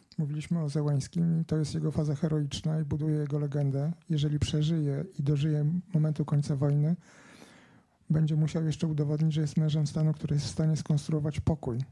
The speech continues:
który będzie wyglądał jakoś inaczej, niż sobie jesteśmy w stanie wyobrazić to teraz, bo nie będzie prostego powrotu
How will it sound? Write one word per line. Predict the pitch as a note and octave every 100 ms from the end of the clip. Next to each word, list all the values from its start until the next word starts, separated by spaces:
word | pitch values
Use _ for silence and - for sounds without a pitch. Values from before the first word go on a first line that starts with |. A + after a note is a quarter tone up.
| - - _ -
który | - - E3+ E3
będzie | D3 E3 D#3
wyglądał | D3+ D3 E3 D#3
jakoś | D3 D3 D#3
inaczej, | D#3 D#3+ E3+
niż | D3+
sobie | - D#3+
jesteśmy | D3+ C#3+ E3+ D#3
w | C#3+
stanie | D#3 D3+
wyobrazić | D3 C#3+ D3+ D3
to | C#3+
teraz, | D3 D3+ B2+ A#2+
bo | D#3
nie | D3+
będzie | D#3 D#3 D#3+
prostego | - - D3+ D3
powrotu | C#3+ C#3+ D3 D3+